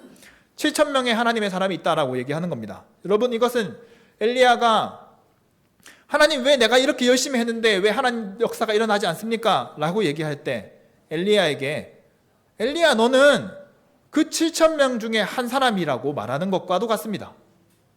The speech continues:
하나님이 이 엘리야를 통해서만 모든 것을 하는 게 아니란 말이에요. 수많은 하나님의 백성들이 있습니다. 수많은 하나님의 사람들이 있습니다. 엘리야가 하는 부분이 있죠.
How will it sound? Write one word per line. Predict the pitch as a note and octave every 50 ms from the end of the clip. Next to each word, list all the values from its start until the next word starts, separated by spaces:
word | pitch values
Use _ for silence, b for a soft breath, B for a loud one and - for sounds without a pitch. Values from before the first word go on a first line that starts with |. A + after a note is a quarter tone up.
| _ _ _ _ _ _ _ _ _ _ _ _ _ _ _ _ _ _ _ _ _ _
하나님이 | - D#4 D#4 D#4+ D#4 D4 C#4+ D4 D4 C#4+ B3+
이 | A#3+ C#4 C4
엘리야를 | C4 B3+ C4 A3+ A#3 B3+ C4+ D4 D#4+ D#4 D4+ C#4+ C4+
통해서만 | - C4+ C4+ C4 C4 B3+ A#3+ B3 A#3+ A3 F#3+ - - G#3+ F3+
모든 | E3+ G#3+ B3+ B3 E4 D#4+
것을 | D4 C#4+ - - G#3+
하는 | A#3+ C#4 C#4
게 | B3 B2
아니란 | A2+ A#2 D3 G#3+ B3+ G#3+
말이에요. | C3 G#2 G2 - - - _ _ _ _ _ _ _ _ _ _ b b b b b b b b b b b b b _ _ _
수많은 | - - C#4+ D#4 D#4 D#4+ E4 D#4
하나님의 | D4+ D#4 D#4 D#4 D4+ C#4+ C#4+ B3+
백성들이 | B3+ B3+ - C#4 C4+ B3+ A3+ G3
있습니다. | D#3+ - F3+ E3 D3+ C#3+ A2+ G2 - b b b b
수많은 | _ - C#4 D4+ D4+ D4 C#4
하나님의 | C#4+ D4+ D4 C#4+ C#4 C4
사람들이 | B3+ A#3 G#3+ A#3 B3+ B3+ B3
있습니다. | G3+ - F#3+ F#3 E3 D3+ A#2 F#2+ B B B B B
엘리야가 | A#3 C4 C#4+ D4 D4+ D4+ C#4+ C4 B3+ A#3+
하는 | A#3+ C#4+ D4 C#4+ C4 G3+
부분이 | - B3+ B3+ C#4 C#4 C4+ C#4 A3+
있죠. | G3 - - C#4 G#3 - - - - -